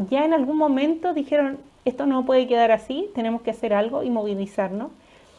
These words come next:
Y tampoco sabían qué hacer. Entonces fue un tema de que nos llamaban, nos llamaban, fue mucha llamada, mucha conversación,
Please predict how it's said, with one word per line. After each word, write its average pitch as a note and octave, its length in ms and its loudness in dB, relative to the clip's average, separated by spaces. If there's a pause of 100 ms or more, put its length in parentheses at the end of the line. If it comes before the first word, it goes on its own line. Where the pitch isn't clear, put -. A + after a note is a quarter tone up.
(360)
Y D#4 480 4
tampoco C#4+ 360 4
sabían D4 360 2
qué A3 80 2
hacer. - 360 2 (840)
Entonces B3+ 540 0
fue C4+ 280 6
un B3 140 2
tema B3 300 4
de A#3 120 -2
que A3+ 240 0
nos A#3 160 2
llamaban, A3 500 0
nos A3+ 120 -2
llamaban, G#3+ 720 -4
fue G#3+ 140 -6
mucha C4 400 0
llamada, A3 520 2
mucha B3 280 -2
conversación, A#3 880 -4